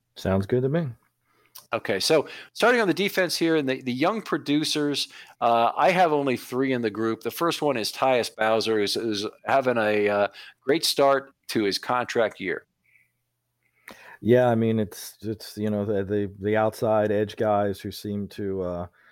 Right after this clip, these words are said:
Speaker 1: have great <laughs> contract years here in Baltimore, and a lot of them haven't lived up to their billing prior to that. And obviously Bowser being a second round pick, uh, I would say hasn't to this point. Um, a-, and obviously he's never gonna be a, a,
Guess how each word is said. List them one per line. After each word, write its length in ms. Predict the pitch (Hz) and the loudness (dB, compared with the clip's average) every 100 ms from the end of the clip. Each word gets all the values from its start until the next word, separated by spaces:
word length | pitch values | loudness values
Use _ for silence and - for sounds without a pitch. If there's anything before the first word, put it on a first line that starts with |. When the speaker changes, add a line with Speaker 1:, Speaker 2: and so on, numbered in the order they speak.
| _ _ | _ _
Speaker 1:
have 340 | - 107 101 98 | -8 -4 -4 -4
great 300 | 104 104 101 | -2 -2 -2
<laughs> 120 | - | -4
contract 500 | 117 - - 107 - | -4 -4 -2 -2 -2
years 260 | 104 110 123 | -4 -4 -4
here 160 | 101 | -4
in 60 | 98 | -4
Baltimore, 640 | 95 107 - 92 95 98 | -2 -2 -4 -6 -4 -4
and 200 | 90 87 - - - _ | -4 -6 -10 -20 -20 _
a 60 | 90 | -2
lot 220 | 101 104 | 0 0
of 60 | 98 | -2
them 120 | 98 | -2
haven't 300 | 104 101 95 | -2 -2 -4
lived 240 | 104 90 | -6 -4
up 140 | 98 - | -6 -6
to 80 | |
their 140 | 92 95 | -6 -6
billing 500 | 90 101 101 98 90 | -4 -2 -2 -4 -6
prior 420 | - 107 107 98 | -2 0 2 0
to 140 | 90 | -2
that. 300 | 87 82 87 | -2 -2 -4
And 120 | 71 82 | -6 -6
obviously 400 | 87 87 - 80 | -6 -8 -10 -6
Bowser 400 | 87 87 87 85 | -2 -2 -2 -6
being 240 | 90 87 | -6 -6
a 40 | |
second 360 | 85 95 87 87 | -6 -6 -4 -6
round 260 | 85 80 - | -6 -6 -4
pick, 280 | 104 - _ _ _ _ - | -4 -4 _ _ _ _ -10
uh, 40 | 87 78 | -6 -4
I 140 | 87 | -4
would 180 | 85 85 | -4 -4
say 180 | 92 82 | -4 -4
hasn't 420 | 104 101 95 87 | -2 -2 -4 -6
to 80 | 82 | -6
this 160 | 85 | -6
point. 480 | - - 131 107 98 | -4 0 2 2 0
Um, 420 | 95 92 90 87 - _ _ _ _ - | -2 -2 -2 -6 -12 _ _ _ _ -16
a-, 140 | 82 | -12
and 240 | 85 95 85 | -8 -6 -4
obviously 360 | 101 90 92 | -4 -4 -6
he's 100 | 90 | -6
never 240 | 101 95 90 | -4 -4 -2
gonna 160 | 90 | -4
be 240 | 82 90 87 | -4 -4 -2
a, 100 | 85 | -4
a, 320 | 80 - 80 | -6 -12 -14